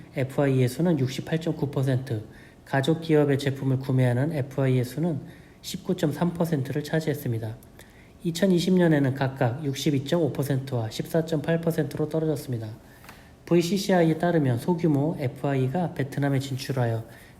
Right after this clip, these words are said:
대규모 에프아이이의 공급업체가 되고 있습니다. 베트남은 현재 많은 자유무역협정 에프티에이의 회원국입니다.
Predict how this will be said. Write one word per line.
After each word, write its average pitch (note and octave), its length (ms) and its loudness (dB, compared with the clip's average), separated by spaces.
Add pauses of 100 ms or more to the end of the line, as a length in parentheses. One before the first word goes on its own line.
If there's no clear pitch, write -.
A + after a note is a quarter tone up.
대규모 D3 400 4
에프아이이의 C3 560 2
공급업체가 C3 1160 -2
되고 B2 240 0
있습니다. A2+ 480 -6 (560)
베트남은 F3+ 420 4
현재 G3 260 4
많은 C3 380 4
자유무역협정 C3+ 1040 0 (100)
에프티에이의 C3 720 -2
회원국입니다. C3 720 -2